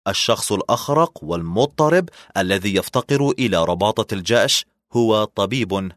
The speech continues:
نفسي. والسؤال هو: طبيب نفسي مضطرب؟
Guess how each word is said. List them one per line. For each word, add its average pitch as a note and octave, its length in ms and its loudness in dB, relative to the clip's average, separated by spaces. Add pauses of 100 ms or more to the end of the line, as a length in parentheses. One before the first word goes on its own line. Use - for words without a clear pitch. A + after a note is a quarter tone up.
نفسي. G2 580 -4 (720)
والسؤال A#2 340 0
هو: F#2+ 440 0 (480)
طبيب D3 360 2
نفسي C3+ 600 0
مضطرب؟ B2+ 640 0